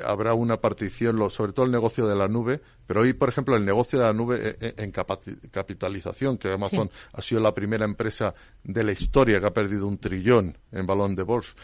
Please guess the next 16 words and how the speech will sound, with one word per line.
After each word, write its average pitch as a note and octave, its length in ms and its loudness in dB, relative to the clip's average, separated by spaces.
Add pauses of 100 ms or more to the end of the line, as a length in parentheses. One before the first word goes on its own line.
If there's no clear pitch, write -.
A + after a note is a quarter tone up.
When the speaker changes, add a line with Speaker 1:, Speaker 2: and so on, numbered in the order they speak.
(240)
Speaker 1:
de F#2 120 -6
bolsa. A#2 400 -6 (440)
Em, G2+ 560 -2 (680)
eh, - 440 -12 (120)
hoy, F3 300 2 (1000)
eh, G#2 320 -2
más A#2 440 -2
del A2+ 160 0
noventa A2+ 360 0
por A2 140 -2
ciento A2 380 0
de G2+ 80 0
su - 140 -8
valor G#2 320 2
de G2 120 0
bolsa D3 460 -2